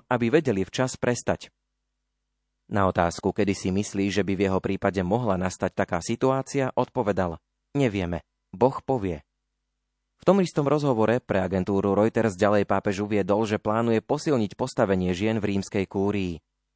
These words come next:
Prezradil, že do dikastéria pre biskupov, ktoré zohráva výraznú rolu pri výbere biskupov jednotlivých diecéz, hodlá vymenovať dve ženy.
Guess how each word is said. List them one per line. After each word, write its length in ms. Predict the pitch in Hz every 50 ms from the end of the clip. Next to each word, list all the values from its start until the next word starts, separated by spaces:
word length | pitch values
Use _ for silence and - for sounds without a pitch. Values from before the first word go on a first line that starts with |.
| _ _ _
Prezradil, 560 | _ 95 107 104 87 110 101 98 90 101 101 104
že 160 | 101 110 98
do 80 | 98
dikastéria 640 | 95 107 101 - 107 101 - - 104 101 101 98 95
pre 160 | 92 - 90
biskupov, 640 | 92 90 113 113 - - 110 - - 101 107 120 -
ktoré 240 | - 110 101 101 98
zohráva 480 | 85 107 101 107 104 98 98 95 92 87
výraznú 480 | 90 113 120 120 120 110 92 101 98 92 95
rolu 240 | 110 120 104 92 85
pri 160 | - - 92
výbere 400 | 87 98 101 90 101 92 95 90
biskupov 480 | 101 - - - 110 - 104 95 98
jednotlivých 480 | 98 98 101 98 - 98 90 95 92 90
diecéz, 560 | 85 92 95 101 - - 135 139 151 151 - _ _ _ _ _ _ _ _
hodlá 320 | - 156 160 160 151 135 123
vymenovať 480 | 139 139 139 135 131 123 123 117 104
dve 160 | 101 101 113
ženy. 260 | 107 98 107 98 92